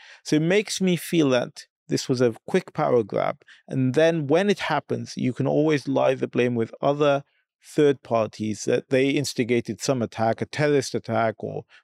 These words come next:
whatever. And, but we've now resumed law and order, and we'll go on with what was the, what was known as a political framework agreement, which was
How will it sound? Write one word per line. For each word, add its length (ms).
whatever. 440
And, 560
but 140
we've 220
now 440
resumed 640
law 280
and 100
order, 400
and 540
we'll 220
go 240
on 140
with 220
what 180
was 280
the, 340
what 160
was 140
known 140
as 100
a 180
political 380
framework 480
agreement, 580
which 180
was 240